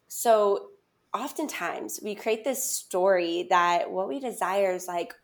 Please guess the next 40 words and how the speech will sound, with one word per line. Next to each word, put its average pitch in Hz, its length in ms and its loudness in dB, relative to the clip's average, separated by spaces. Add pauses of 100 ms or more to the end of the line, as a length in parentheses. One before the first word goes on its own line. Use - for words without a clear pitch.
way 190 680 2
away. 170 600 -2 (100)
Like, 185 220 0 (320)
it's 220 160 4
in 285 100 4
the 269 60 4
five 190 420 6
years - 260 -4
in 175 60 -8
the 165 80 -8
future. 180 480 -4
Like, 220 220 4
there's 247 200 6
no 254 200 4
way 196 340 4
that 208 140 4
I 185 100 0
could 185 180 -6
create 180 240 -4
this 180 280 -4
right 190 220 -2
now 185 280 4
because 202 420 -6
of 175 180 -2 (300)
something 175 440 -2
we've 170 200 -6
been 160 220 -6
told 214 720 0
or 175 280 -2 (280)
maybe 196 180 2
something 202 360 -4
we've 185 160 -4
experienced 208 920 -6
or 185 40 -6
maybe 190 180 -8
we've 220 180 -6
been 190 140 -6
heartbroken 196 580 -6
before 180 480 0
and 175 220 0